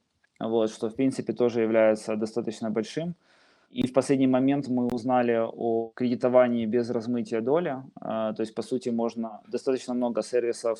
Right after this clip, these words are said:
э, таких как GetBravo, Pipe, а, Pool N V C, а, которые предоставляют кредитные линии для, э, бизнеса по под-, по подпискам и позволяют тебе достаточно быстро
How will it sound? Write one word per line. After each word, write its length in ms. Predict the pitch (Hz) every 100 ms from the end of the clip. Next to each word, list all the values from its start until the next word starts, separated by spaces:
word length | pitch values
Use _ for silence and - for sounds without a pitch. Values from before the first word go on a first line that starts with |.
| -
э, 180 | - 107
таких 320 | 107 - 120
как 340 | - 113 - - -
GetBravo, 680 | 113 107 123 156 147 123 113
Pipe, 320 | 123 135 131 _ _ _ _ _ _
а, 220 | - 117
Pool 280 | 110 123 123
N 60 | 120
V 100 | 117
C, 360 | - 147 151
а, 220 | 143 - - 107
которые 340 | 113 107 123
предоставляют 880 | 117 120 120 - 123 123 120 117 110
кредитные 440 | - 120 120 127 123
линии 300 | 165 185 135
для, 800 | 117 120 120 120 117 117 113 -
э, 340 | 113 113 113
бизнеса 420 | 113 123 120 113 113
по 120 | 113
под-, 160 | 113 - -
по 140 | 120
подпискам 760 | 117 113 117 113 - 113 107 107 _
и 320 | 113 117 120
позволяют 580 | 117 110 117 123 135 127
тебе 260 | 113 117 117
достаточно 440 | 113 120 - 113
быстро 600 | 107 123 - 117 107